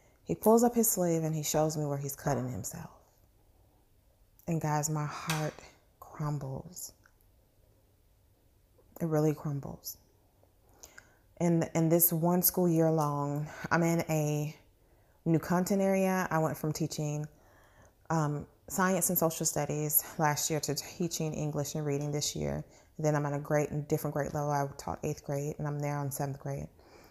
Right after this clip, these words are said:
I'm like, these are younger babies who are feeling worthless, and their s-, their sense of self-worthlessness is questioning their existence. And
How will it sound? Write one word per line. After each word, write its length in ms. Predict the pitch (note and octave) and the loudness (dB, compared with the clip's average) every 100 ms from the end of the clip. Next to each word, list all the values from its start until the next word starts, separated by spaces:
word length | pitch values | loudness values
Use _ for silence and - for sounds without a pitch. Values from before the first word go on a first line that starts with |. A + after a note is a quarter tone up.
| - E3 | -4 -2
I'm 80 | |
like, 180 | D#3+ D#3 | 0 0
these 200 | F3+ F3 | 0 0
are 60 | E3+ | 0
younger 500 | D#3+ D#3+ D#3+ D#3+ D3+ | -2 0 0 -2 -4
babies 840 | - D#3 D#3 D3+ D#3 D#3 D#3+ - - _ _ _ _ _ _ _ _ _ _ _ _ _ _ _ _ _ _ _ _ - | -4 -2 -2 -4 -8 -8 -12 -14 -20 _ _ _ _ _ _ _ _ _ _ _ _ _ _ _ _ _ _ _ _ -8
who 180 | - D#3+ | 0 0
are 100 | D3 | 0
feeling 380 | E3 D#3+ D#3 | -2 -4 -2
worthless, 720 | D3+ D3+ D3+ E3 D#3+ D#3 - - _ _ _ _ - _ _ - | 2 2 0 -4 -2 4 4 2 _ _ _ _ -20 _ _ -2
and 200 | E3 D#3 | 0 4
their 140 | D#3+ | 2
s-, 340 | D#3+ - - - | 4 6 6 4
their 200 | E3 E3 | 0 2
sense 380 | D3+ - E3+ D#3+ | 2 2 2 2
of 180 | - D3+ | 0 0
self-worthlessness 1800 | - - D#3+ D3+ D3 - - - D3+ D3+ - D3+ D3 - C#3+ C#3+ C#3+ - - _ _ _ _ _ _ _ _ - | -2 0 2 2 0 -10 -12 2 4 4 2 -4 -2 -2 -2 -4 -6 -8 -12 _ _ _ _ _ _ _ _ -4
is 140 | - | -4
questioning 640 | - - D#3 - D#3+ D3 C#3+ | 2 4 4 4 0 0 0
their 180 | C#3+ | -2
existence. 920 | C3+ - C3+ C#3+ - - - - - - | -4 -4 -4 4 4 4 -4 -10 -12 -6
And 300 | D#3 C#3+ C#3+ | -4 -2 -4